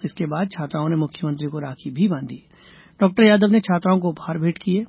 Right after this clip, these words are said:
मुख्यमंत्री ने गणतंत्र दिवस परेड नई दिल्ली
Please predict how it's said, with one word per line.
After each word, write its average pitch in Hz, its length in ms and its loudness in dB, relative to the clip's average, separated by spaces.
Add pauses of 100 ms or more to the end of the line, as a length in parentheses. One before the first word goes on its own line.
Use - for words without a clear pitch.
(140)
मुख्यमंत्री 165 460 -2
ने 175 80 0
गणतंत्र 160 480 -2
दिवस 147 340 -8
परेड 147 240 -4 (640)
नई 180 180 10
दिल्ली 131 320 -2